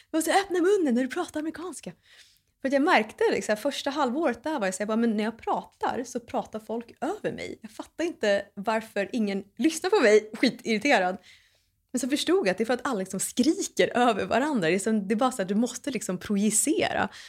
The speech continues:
Så när jag väl förstod det, eh, då, då började folk lyssna på mig.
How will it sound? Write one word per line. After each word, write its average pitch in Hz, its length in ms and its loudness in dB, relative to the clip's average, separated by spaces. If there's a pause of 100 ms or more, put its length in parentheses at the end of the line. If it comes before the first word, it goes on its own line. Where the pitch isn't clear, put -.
(640)
Så - 120 -4
när 247 80 6
jag 254 80 6
väl 277 160 8
förstod 254 600 4
det, 180 300 4 (280)
eh, 180 380 0 (120)
då, 233 160 0
då 220 240 -6
började 202 220 -4
folk 165 240 -12
lyssna - 260 -12
på - 60 -10
mig. - 120 -10